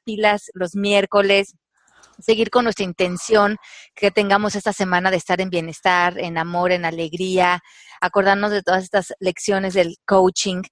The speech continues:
que nos dan, eh, como siento que mucha esperanza para vivir, para estar re-, eh, recordando lo que es importante para cada uno de nosotros en nuestra vida. Entonces, yo encantada de estar aquí con ustedes. Les mando un besito muy, muy grande a todos los que nos escuchan.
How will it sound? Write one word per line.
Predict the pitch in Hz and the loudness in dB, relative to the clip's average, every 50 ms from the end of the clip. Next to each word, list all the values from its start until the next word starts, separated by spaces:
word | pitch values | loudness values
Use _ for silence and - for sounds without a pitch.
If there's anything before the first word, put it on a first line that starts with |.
| _ _ _ _ _ - | _ _ _ _ _ -4
que | 190 180 | -4 -2
nos | 180 180 180 170 165 | 0 -2 -2 0 0
dan, | 185 175 175 175 175 180 180 185 - - | 2 2 2 2 0 -4 -6 -8 -8 -8
eh, | 185 190 175 170 170 170 180 - | -6 -4 -4 -4 -4 -6 -6 -6
como | 202 196 185 185 | -4 -4 -4 -4
siento | - - 240 254 339 - | -4 -4 -2 -2 -2 -2
que | 294 | -2
mucha | 285 269 330 | 0 0 0
esperanza | 294 - - 214 180 185 185 190 190 175 - 185 160 147 151 - | 0 2 0 2 2 4 2 2 0 -2 -4 -4 -4 -4 -4 -4
para | 170 160 160 160 | -2 0 0 0
vivir, | 156 160 156 156 170 170 175 175 170 - | 0 -4 -6 -6 -6 -4 -4 -4 -4 -4
para | 170 160 156 151 151 151 - - | -4 -2 -2 -2 -2 -4 -6 -10
estar | - - - - 165 156 156 - - - _ _ _ _ _ - _ _ _ _ _ | -12 -10 -4 -2 -2 -2 -2 -4 -8 -16 _ _ _ _ _ -20 _ _ _ _ _
re-, | 196 190 - | -6 -4 0
eh, | - 190 185 185 | 2 2 2 4
recordando | 180 196 185 - 202 196 185 185 196 196 196 196 190 | 2 0 0 2 2 4 4 4 2 2 2 2 2
lo | 180 170 - | 2 2 0
que | - 170 | 0 -4
es | 160 - - - | -4 -6 -10 -10
importante | 202 185 170 180 165 - 165 156 156 165 | -8 -4 -2 -2 -2 -2 -4 -6 -6 -6
para | - - 160 156 151 147 151 160 - | -6 -4 -2 -2 -2 -4 -4 -8 -6
cada | - 175 170 170 | -2 0 0 0
uno | 170 165 165 | 0 -2 -4
de | 160 | -6
nosotros | 156 151 - 156 - - 165 - - | -8 -8 -8 -10 -8 -6 -8 -8 -8
en | 165 - | -10 -10
nuestra | 156 - - 165 160 | -12 -8 -4 -2 0
vida. | 160 165 170 | 0 0 0
Entonces, | 190 - 302 294 - - 262 254 | 0 0 -2 -2 -4 -8 0 4
yo | 330 370 403 440 415 - | 6 6 6 6 4 2
encantada | - 269 247 262 247 240 240 - 285 285 294 277 | 0 2 2 2 0 2 2 4 6 6 6 4
de | 254 | 4
estar | - - 233 226 | 2 2 0 0
aquí | 220 - 208 | 0 -2 -4
con | - 202 190 175 | -6 -4 -4 -6
ustedes. | 170 - - 240 233 240 254 285 302 - - _ - - - - _ _ | -8 -4 0 2 4 4 4 4 2 -2 -8 _ -20 -20 -20 -20 _ _
Les | 202 208 208 | -2 2 2
mando | 226 233 233 233 233 233 | 2 2 4 2 2 2
un | 233 233 226 | 2 0 0
besito | 220 214 214 208 - 220 | -2 -2 -2 -2 -2 0
muy, | 220 233 233 226 | 0 0 -2 -2
muy | 226 220 | -2 -2
grande | 208 190 180 175 175 185 | 0 0 0 0 -2 -4
a | 180 | -4
todos | - - 180 170 | -2 -2 -2 -2
los | 175 - - | -4 -6 -10
que | - - | -12 -12
nos | 151 156 | -12 -12
escuchan. | 170 - - - 233 240 - - 254 254 254 | -12 -14 -10 -10 -10 -8 -4 -2 0 0 0